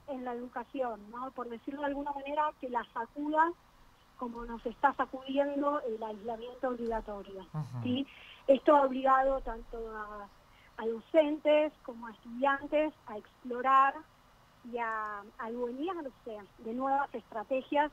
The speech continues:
Speaker 1: tanto para la enseñanza como para el aprendizaje.
Speaker 2: Ajá.
Speaker 1: Entonces, eh, ha generado,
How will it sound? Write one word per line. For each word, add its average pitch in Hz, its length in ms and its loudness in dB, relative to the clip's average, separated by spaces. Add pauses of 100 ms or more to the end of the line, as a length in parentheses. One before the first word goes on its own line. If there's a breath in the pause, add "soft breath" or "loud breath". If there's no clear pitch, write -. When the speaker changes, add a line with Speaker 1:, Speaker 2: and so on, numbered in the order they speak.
(100)
Speaker 1:
tanto 220 280 -6
para 220 280 -4
la 220 80 -18
enseñanza 254 760 0
como 220 240 -8
para 214 220 -4
el 214 80 -6
aprendizaje. 208 840 0 (260)
Speaker 2:
Ajá. 113 360 -12 (180)
Speaker 1:
Entonces, 254 400 0 (100)
eh, 214 340 -4
ha 247 120 2
generado, 254 720 4